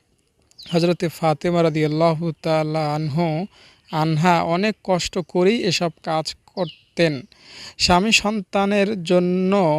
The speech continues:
তিনি, আহ, জজবার সঙ্গে বা গুরুত্বের সঙ্গে এসব, আহ, কাজ করতেন ঘরের মধ্যে থেকে। দর্শক,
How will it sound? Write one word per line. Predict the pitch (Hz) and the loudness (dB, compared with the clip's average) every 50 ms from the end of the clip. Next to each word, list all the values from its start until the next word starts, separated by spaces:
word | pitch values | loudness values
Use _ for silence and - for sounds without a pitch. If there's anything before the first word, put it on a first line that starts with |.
| 156 147 - - | -2 -4 -4 -4
তিনি, | 180 170 175 180 175 180 196 - - - - _ _ _ _ - | -2 0 0 0 0 -2 -4 -6 -12 -20 -20 _ _ _ _ -6
আহ, | 170 160 160 156 156 - - - _ - 208 170 160 151 | -4 -2 0 0 0 -2 -4 -8 _ -8 -6 -6 -4 4
জজবার | 147 170 160 156 156 160 165 170 180 180 180 | 6 6 6 6 4 2 2 4 4 4 4
সঙ্গে | 175 - - 185 175 175 170 165 160 165 160 160 | 2 0 -2 -2 -2 -2 -2 -4 -2 -2 -2 -2
বা | 156 160 156 156 | 0 0 0 0
গুরুত্বের | 143 143 147 156 165 175 165 - _ _ - 180 170 | -2 -4 -4 -4 -4 -4 -6 -8 _ _ -4 0 0
সঙ্গে | 156 - - 165 165 160 160 156 170 185 214 240 - _ - _ _ _ _ _ - | 0 0 0 -2 -4 -4 -4 -2 0 0 0 -2 -6 _ -20 _ _ _ _ _ -6
এসব, | 175 165 - - 175 170 160 - _ _ _ _ _ _ _ _ | -2 -2 0 2 2 0 0 -2 _ _ _ _ _ _ _ _
আহ, | - 165 156 147 - _ - | -8 -6 -6 -6 -6 _ -4
কাজ | 175 165 160 165 180 185 - - - - - _ _ | 0 2 4 4 4 2 0 -2 -4 -4 -8 _ _
করতেন | - 185 175 151 - - - 160 156 147 | 2 4 4 2 0 -4 -6 -4 -4 -4
ঘরের | 123 135 147 151 151 160 156 156 | -4 -2 -2 0 0 0 -2 -2
মধ্যে | 151 151 147 143 143 147 139 156 156 | -2 -4 -4 -6 -8 -4 -2 0 0
থেকে। | - - - 147 - - - 135 - - _ _ - - - - - - - - - - - - - - _ | 0 0 -2 -4 -4 -4 -8 -12 -12 -14 _ _ -20 -20 -20 -20 -20 -20 -20 -18 -18 -18 -18 -18 -20 -10 _
দর্শক, | - 202 - - - 214 196 196 | -2 0 0 2 2 2 0 0